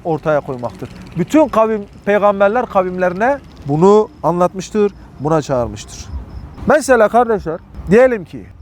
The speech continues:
hangi alanda olur? Hayatın hangi alanlarında? İslam'ı hayatın hangi alanlarında görebiliriz? Bir, dini bilim diyelim mesela. Evet, İslam'ı biz,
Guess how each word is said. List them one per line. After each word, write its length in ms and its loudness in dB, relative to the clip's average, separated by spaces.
hangi 320 2
alanda 360 2
olur? 240 -6
Hayatın 420 0
hangi 300 0
alanlarında? 580 -4
İslam'ı 500 -2
hayatın 460 2
hangi 300 2
alanlarında 520 2
görebiliriz? 680 -8
Bir, 220 4
dini 380 4
bilim 400 4
diyelim 360 -4
mesela. 280 -16
Evet, 300 2
İslam'ı 600 2
biz, 300 -2